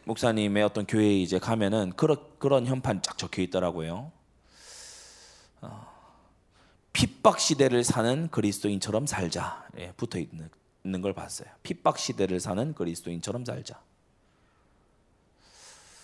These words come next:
여러분, 가지 않으면 끌려갑니다. 그게 성경이에요.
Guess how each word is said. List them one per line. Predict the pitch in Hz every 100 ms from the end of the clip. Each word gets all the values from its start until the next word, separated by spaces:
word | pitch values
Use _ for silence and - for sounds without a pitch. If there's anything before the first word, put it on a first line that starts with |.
| - _ _ - - - _ _ _
여러분, | 110 110
가지 | - 170 220 - 214 -
않으면 | 190 185 151 135 170 185 -
끌려갑니다. | 170 160 165 127 87 - - _ _ _ _ _ _ _ _ _ _ -
그게 | 113 123
성경이에요. | 127 135 135 117 78 73